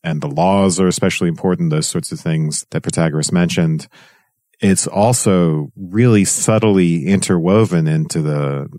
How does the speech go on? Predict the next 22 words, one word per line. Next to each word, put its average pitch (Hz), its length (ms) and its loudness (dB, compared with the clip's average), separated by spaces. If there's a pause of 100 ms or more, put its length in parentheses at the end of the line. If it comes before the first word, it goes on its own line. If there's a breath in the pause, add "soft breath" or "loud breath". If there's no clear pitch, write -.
(200)
social. 98 720 -2
So 80 260 -2
it's 78 320 -4 (220)
Commodus's 95 600 0
interactions 80 720 0
with 78 120 -6
his 82 160 -2
peers. 85 560 0
It's 82 160 -4
the 90 120 -6
fact 87 360 0
that 85 140 -2
he 85 120 0
was 80 180 -4
ra-, 85 200 0
you 80 160 -6
know, 73 120 -6
maybe 80 300 -4
he 82 160 -4
was 76 240 -8
raised 82 540 0
by, 78 480 0